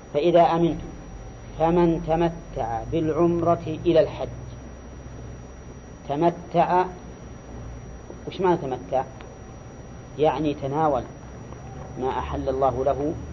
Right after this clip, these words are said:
بعد التحلل، مثل الطيب واللباس والنساء وغير ذلك مما أحل الله له بعد تحلله. <clears throat> فما،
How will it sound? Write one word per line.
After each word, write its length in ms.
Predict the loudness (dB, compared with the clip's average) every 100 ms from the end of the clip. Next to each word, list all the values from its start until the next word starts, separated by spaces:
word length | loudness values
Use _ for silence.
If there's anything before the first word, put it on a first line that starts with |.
| -12 -6 0
بعد 400 | 2 4 2 0 -6 -14 -14 -14 -14 -16 -14 -12
التحلل، 600 | -12 -10 -6 -4 -4 -6 -10 -14 -16 -14 -14 -14 -14 -12 -12 -12 -14 -14 -14 -14 -14 -14 -14 -14 -14 -8
مثل 360 | 0 4 6 4 -6 -14 -14 -14 -14 -14 -4
الطيب 500 | -4 -2 0 0 -2 -6 -10 -10 -12 -14 -14 -12 -4
واللباس 580 | -2 0 6 6 6 2 -6 -14 -14 -16 -16 -16 -16 -14 -6
والنساء 760 | -4 -2 -6 2 6 6 4 -6 -12 -12 -14 -14 -14 0
وغير 280 | 6 6 8
ذلك 220 | 8 6 0
مما 200 | -4 -4
أحل 300 | -4 -6 0
الله 240 | 2 2
له 140 | 2 2
بعد 280 | 2 2 -2 -8 -14 -12
تحلله. 360 | -6 -2 -2 -2 -8 -12 -14 -14 -14 -14 -14 -14 -14 2
<clears throat> 320 | 6 6 4 0
فما، 240 | 0